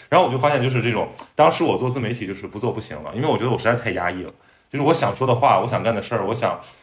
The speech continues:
就是那个对接的资源啊，对，就完全在那个体制里面就搞不定。比如说我们当时想拍一片子，我们得买器材吧，十万块钱的器材啊，批了三个月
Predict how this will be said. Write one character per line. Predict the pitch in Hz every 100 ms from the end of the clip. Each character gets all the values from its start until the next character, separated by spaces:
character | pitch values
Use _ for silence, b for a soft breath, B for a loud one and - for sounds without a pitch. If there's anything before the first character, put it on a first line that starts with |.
| B
就 | -
是 | 104 113 101 90 85 - - B B
那 | 110
个 | 104 98
对 | 101 160 135
接 | 147
的 | 123
资 | - 147
源 | 110 82
啊， | 82 - b b -
对， | 143 139
就 | - 139
完 | 117 -
全 | - 143
在 | 139 143
那 | 135
个 |
体 | 135 -
制 | - 117
里 | 92
面 | -
就 | 117
搞 | 117 82
不 | -
定。 | - - B -
比 |
如 | 120
说 | 156
我 |
们 | 127
当 | 131
时 | -
想 | 90
拍 | -
一 | 120
片 | 120 120 123
子， | 107
我 | 90
们 | 107
得 | 131 131
买 | 113 -
器 | -
材 | 147 85
吧， | 87 85 - -
十 | - - -
万 | 160
块 | 135 120
钱 | 101
的 |
器 | 92 113
材 | 92 82
啊， | 71 - B B
批 | - 143
了 |
三 | 123 120
个 | 107
月 | 85 73